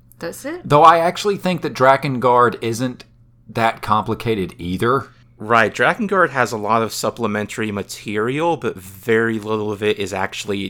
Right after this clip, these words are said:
Speaker 3: necessary to understanding individual games.
Speaker 2: And, like, it's also just not really that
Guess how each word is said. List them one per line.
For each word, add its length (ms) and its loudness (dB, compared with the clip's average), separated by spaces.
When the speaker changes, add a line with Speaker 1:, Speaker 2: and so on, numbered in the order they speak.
Speaker 3:
necessary 800 -6
to 120 -8
understanding 760 -8
individual 640 -10
games. 580 -12
Speaker 2:
And, 440 -6
like, 600 -2
it's 180 -2
also 380 0
just 280 -4
not 560 -2
really 380 -2
that 380 -2